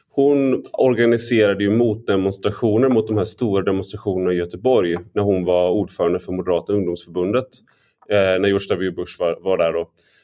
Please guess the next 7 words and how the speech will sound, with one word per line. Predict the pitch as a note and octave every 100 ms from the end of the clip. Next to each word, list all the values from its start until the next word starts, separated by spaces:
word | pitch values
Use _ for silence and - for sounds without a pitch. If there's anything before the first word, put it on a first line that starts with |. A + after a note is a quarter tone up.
| _ -
Och | G#2+
jag | A2 C#3+ C#3+ A2+ D3
demonstrerade | B2 A#2 A#2 A2+ A2+ G#2+
mot | A2+ F#3 F#3+ -
George | B2 F#2+ -
W | G#2 F#2 F#2
Bush. | F2+ G2